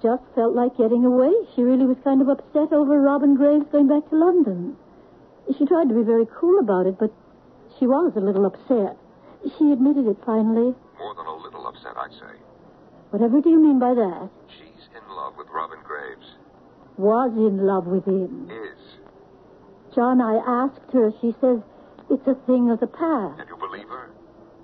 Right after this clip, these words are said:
Speaker 1: Well, of course. Why shouldn't I?
Speaker 2: Because you don't stop being in love overnight. It takes a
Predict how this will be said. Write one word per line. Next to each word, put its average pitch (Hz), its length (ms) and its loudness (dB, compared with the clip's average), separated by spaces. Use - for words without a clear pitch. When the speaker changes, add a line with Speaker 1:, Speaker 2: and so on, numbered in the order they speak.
Speaker 1:
Well, 302 120 4
of 285 140 -2
course. 277 420 0
Why 247 140 -2
shouldn't 190 260 -2
I? 190 200 -6
Speaker 2:
Because - 300 -18
you 110 200 -20
don't 117 240 -10
stop 98 200 -10
being 90 180 -20
in 85 160 -16
love 76 280 -12
overnight. 67 480 -10
It - 60 -20
takes 87 160 -16
a - 80 -20